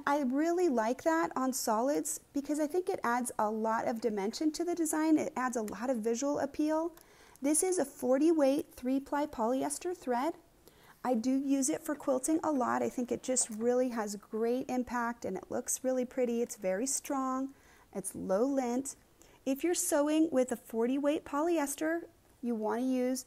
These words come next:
a ninety fourteen top stitch or quilting needle. That's gonna give you probably the best results that you can get.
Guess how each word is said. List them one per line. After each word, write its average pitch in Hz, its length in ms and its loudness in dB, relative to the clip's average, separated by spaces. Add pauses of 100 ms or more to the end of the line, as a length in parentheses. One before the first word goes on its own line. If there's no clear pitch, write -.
(200)
a 208 80 -4
ninety 202 440 -2
fourteen 294 680 -2
top 240 300 -8
stitch - 360 -6
or 311 100 -4
quilting 269 480 -2
needle. 269 280 -2 (1040)
That's 233 220 2
gonna 262 240 2
give 240 220 0
you 262 240 0 (400)
probably 214 300 2
the 190 120 0
best 247 340 2
results 294 400 0
that - 160 -4
you 277 100 0
can - 220 -8
get. 277 260 0